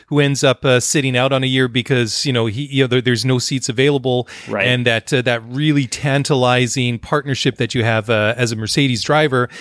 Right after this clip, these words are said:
Speaker 1: becomes, like, a big, uh, big anchor, and then just, you know, handcuffs you, and you can't, <laughs> you know, you, you know, other opportunities pass you by,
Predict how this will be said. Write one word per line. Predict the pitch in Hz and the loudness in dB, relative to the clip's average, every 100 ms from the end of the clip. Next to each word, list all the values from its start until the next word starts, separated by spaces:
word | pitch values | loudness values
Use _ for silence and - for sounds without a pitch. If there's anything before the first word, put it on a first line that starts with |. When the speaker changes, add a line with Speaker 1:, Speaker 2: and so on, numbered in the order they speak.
| - - - | -20 -20 -4
Speaker 1:
becomes, | 135 - 131 123 | -2 2 0 2
like, | 123 | 0
a | 117 | 0
big, | 110 120 101 | 2 0 2
uh, | 117 107 | 0 0
big | 117 110 | 0 0
anchor, | 113 120 117 | 0 -2 -2
and | 110 110 113 | -2 -2 -2
then | 110 110 | -2 0
just, | 113 - - | -4 -4 -4
you | 123 | -2
know, | 107 | 0
handcuffs | 120 127 131 113 - | 0 0 -2 -4 -4
you, | 123 113 | -2 -2
and | 110 | -4
you | 113 | -4
can't, | 101 117 110 - | -2 -2 -2 -2
<laughs> | |
you | 143 | 0
know, | 123 | 0
you, | 156 135 | 0 -2
you | 127 131 | -2 -2
know, | 120 | 0
other | 147 147 | 0 2
opportunities | 131 127 127 139 120 - | 2 2 -2 -4 -6 -8
pass | - 123 - | -2 -2 -2
you | 120 | -4
by, | 107 107 107 | -2 0 -2